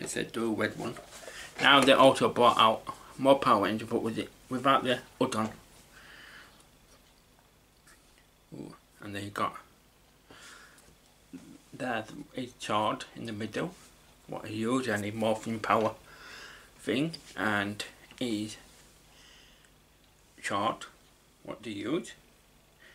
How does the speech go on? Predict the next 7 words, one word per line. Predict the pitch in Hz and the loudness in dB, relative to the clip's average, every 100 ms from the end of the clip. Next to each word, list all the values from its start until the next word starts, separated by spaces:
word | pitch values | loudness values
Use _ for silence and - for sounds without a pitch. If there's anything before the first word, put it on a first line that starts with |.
| - - - - | -20 -20 -20 -16
And | - | -2
that | 113 - | -2 -2
was | 107 101 | -6 0
Billy, | 113 107 143 - - - - - - - - - - - - - | 2 2 0 -2 -20 -20 -20 -20 -20 -20 -20 -20 -20 -20 -20 -16
Zack, | - 123 123 - - - - - - - _ _ _ _ - - - - - | -6 2 2 2 -8 -12 -16 -20 -20 -20 _ _ _ _ -16 -16 -16 -20 -10
and | 110 110 110 104 - - | -4 -2 -2 -6 -16 -18
Tommy. | - 117 110 104 135 | 0 4 6 6 4